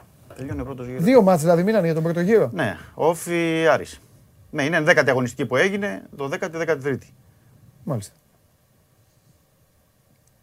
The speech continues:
Speaker 1: Και συν οι δύο που θα πέσουν στο Δεκέμβριο, γι' αυτό λέω, θα έχουμε πάει δηλαδή δεκατή πέμπτη αγωνιστική, μόλι-, μέχρι τα Χριστούγεννα. Οπότε εκεί έχεις ένα δείγμα μετά για να,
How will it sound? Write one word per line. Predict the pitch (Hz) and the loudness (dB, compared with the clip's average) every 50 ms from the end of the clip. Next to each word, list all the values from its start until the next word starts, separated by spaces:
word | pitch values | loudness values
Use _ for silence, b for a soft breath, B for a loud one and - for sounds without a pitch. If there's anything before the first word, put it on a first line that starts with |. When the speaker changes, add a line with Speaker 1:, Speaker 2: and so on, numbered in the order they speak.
| _ _ _ | _ _ _
Speaker 1:
Και | - 120 | -8 -6
συν | - - 147 147 | -6 -4 -2 -2
οι | 143 131 | -2 0
δύο | 120 143 147 131 | 2 2 0 0
που | 127 | 0
θα | 127 120 | -2 -2
πέσουν | - 139 127 113 135 123 | -2 -2 -2 -2 -4 -4
στο | 110 - 120 117 110 110 107 104 | -2 -2 0 0 2 2 0 0
Δεκέμβριο, | 101 101 92 117 113 117 123 | -2 -4 -4 -4 -4 -2 -2
γι' | 113 | -2
αυτό | 107 98 143 139 | -2 0 -2 -2
λέω, | 120 101 95 107 123 123 120 | 0 0 -2 -2 -2 -4 -6
θα | 120 | -8
έχουμε | 104 113 117 110 | -8 -6 -8 -6
πάει | 101 120 117 117 | -2 -2 -2 0
δηλαδή | 110 113 113 110 | 0 -2 -4 -2
δεκατή | 120 117 117 98 90 - _ | -4 -4 -4 -6 -8 -6 _
πέμπτη | 131 127 131 123 113 110 107 | 0 2 2 0 0 -2 -4
αγωνιστική, | 101 92 95 95 92 85 - 95 85 - 120 131 147 143 - | -4 -4 -4 -8 -10 -10 -14 -16 -14 -10 -10 -10 -10 -8 -8
μόλι-, | 135 131 127 135 | -8 -8 -8 -6
μέχρι | 135 135 120 - | -6 -8 -6 -6
τα | - 127 | -8 -8
Χριστούγεννα. | 113 120 113 127 120 107 104 92 85 76 - b b b b b b b b | -8 -8 -8 -8 -8 -6 -8 -8 -10 -14 -18 b b b b b b b b
Οπότε | - 110 117 117 127 | -8 -4 -4 -2 -2
εκεί | 127 113 131 | -4 -4 -4
έχεις | 127 110 - | -4 -4 -4
ένα | 131 127 127 120 117 113 110 110 107 107 104 104 101 | -4 -2 0 0 0 0 -2 -2 -2 -2 -2 -2 -4
δείγμα | 101 117 127 120 120 117 113 113 | -4 -4 -4 -4 -4 -4 -4 -4
μετά | 107 101 98 98 131 135 135 | -4 -6 -6 -4 -4 -4 -2
για | 135 127 131 127 | -2 -4 -4 -4
να, | 127 | -4